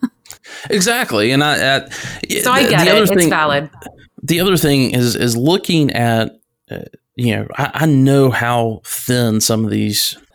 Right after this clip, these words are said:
Speaker 1: when you start thinking about, okay, where can we add to the N O I? You know, if we're about to go into a recession, or if we're,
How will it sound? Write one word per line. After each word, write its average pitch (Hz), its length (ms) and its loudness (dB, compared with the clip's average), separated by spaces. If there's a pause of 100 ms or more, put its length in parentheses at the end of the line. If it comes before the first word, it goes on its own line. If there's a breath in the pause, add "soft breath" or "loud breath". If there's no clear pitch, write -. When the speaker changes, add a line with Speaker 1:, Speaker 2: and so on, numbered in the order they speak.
(500 loud breath)
Speaker 1:
when 127 160 0
you 156 120 4
start 131 480 0 (180)
thinking 127 300 0
about, 117 240 2
okay, 113 260 -2
where 113 260 -2
can 123 240 0
we 113 400 -2 (520 soft breath)
add 123 260 -2
to 120 120 -2
the 113 140 0
N 110 100 0
O 104 200 -2
I? 95 300 -6 (140)
You 110 140 -6
know, 101 100 -2
if - 120 -10
we're 95 100 -8
about 120 260 -4
to 110 40 -8
go 117 220 0
into 113 220 -2
a 101 60 -2
recession, 104 800 -4
or 92 140 -10
if 95 100 -14
we're, 90 100 -10